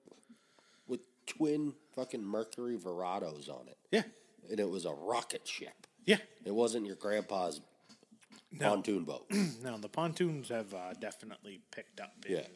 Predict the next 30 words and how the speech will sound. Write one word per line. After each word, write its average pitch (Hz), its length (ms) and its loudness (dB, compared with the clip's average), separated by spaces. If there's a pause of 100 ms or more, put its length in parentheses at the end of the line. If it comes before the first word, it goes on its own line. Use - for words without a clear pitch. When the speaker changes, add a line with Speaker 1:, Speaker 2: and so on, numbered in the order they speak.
Speaker 2:
uh, - 40 -20 (520)
popularities. 90 800 -14 (220)
Speaker 1:
<clears throat> - 180 -8 (500)
Um, 85 480 2 (1800)
so, 92 320 -2 (1600)
are 104 100 2
mullets 127 500 0
making 117 420 -4
a - 40 -6
comeback? 85 680 -10 (360)
Speaker 2:
A 117 60 -6
hundred 101 360 -6
percent. 92 340 -12 (1300)
Speaker 1:
I'm 90 140 -4
not 131 160 2
mad 92 220 0
about 76 260 -8
it. - 120 -16 (120)
Speaker 2:
I'm 107 160 -10
not 98 200 -10
either. 92 280 -10
I'm 95 80 -18 (180)
sort 123 160 -2
of 95 80 -14
mad 95 160 -10
I 90 60 -10
cut 95 240 -12
my 95 80 -16
hair, 101 320 -8
actually. 92 320 -12